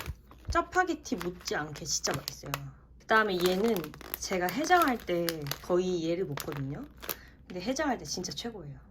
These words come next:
그리고 얘는 칼로리가 되게 낮아요. 삼백육십오 칼로리밖에 안 돼. 저녁에 좀 라이트하게 먹고 싶은데 뭔가 면이 먹고 싶다 하거나 아니면은 이제 술 먹고 해장하고 싶다 할 때 많이 먹는 친구입니다. 그 다음은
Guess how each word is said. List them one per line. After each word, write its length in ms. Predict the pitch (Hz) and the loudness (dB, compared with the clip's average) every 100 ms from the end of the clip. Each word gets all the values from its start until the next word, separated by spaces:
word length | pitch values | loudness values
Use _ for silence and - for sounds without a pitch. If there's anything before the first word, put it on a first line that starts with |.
| - - - - - - | -20 -18 -16 -16 -14 -8
그리고 300 | 185 180 180 | -4 4 6
얘는 200 | 220 220 | 6 2
칼로리가 420 | - 330 320 190 | 2 2 2 -2
되게 160 | 160 | -2
낮아요. 260 | 139 135 135 - - - | -2 -2 -4 -4 -6 -4
삼백육십오 640 | 294 311 277 170 - 170 151 | -2 0 0 0 -4 -6 -6
칼로리밖에 500 | - 254 214 175 - | -2 0 0 -6 -10
안 40 | 139 | -8
돼. 220 | - 143 - - - - - - - | -8 -12 -14 -14 -16 -16 -16 -16 -6
저녁에 880 | - 202 220 233 226 180 170 175 175 156 147 | -2 2 4 4 4 0 2 0 0 -2 -6
좀 120 | 175 160 | -6 2
라이트하게 500 | 165 233 269 269 175 | 4 4 4 4 2
먹고 240 | - - | -4 -10
싶은데 640 | 190 - 233 220 240 262 247 | -10 -4 0 0 2 0 0
뭔가 260 | 180 170 | 0 0
면이 240 | 165 196 247 | 2 4 2
먹고 220 | 160 175 | -2 -8
싶다 420 | - - - - - - | -12 -10 -8 -8 -10 -10
하거나 460 | - 196 180 165 - | -8 -6 -4 -2 -4
아니면은 680 | 165 165 165 160 160 165 160 | -4 -4 -4 -4 -6 -6 -6
이제 220 | 156 156 | -6 -6
술 220 | 156 302 | -4 0
먹고 500 | 285 196 - 254 359 - | 0 -2 -4 -4 -4 -6
해장하고 440 | 294 311 285 214 | -4 -2 -2 -4
싶다 400 | - - 143 143 - - - - | -10 -14 -14 -14 -16 -20 -20 -16
할 200 | 202 190 | -14 -10
때 220 | 208 269 | -8 -6
많이 260 | 185 170 | -4 -4
먹는 280 | 160 151 156 | -4 -8 -8
친구입니다. 600 | 147 180 147 143 139 - - - - - - | -8 -8 -8 -10 -12 -18 -20 -20 -20 -20 -20
그 100 | - | -2
다음은 520 | 220 208 180 190 330 | 4 4 2 -2 -2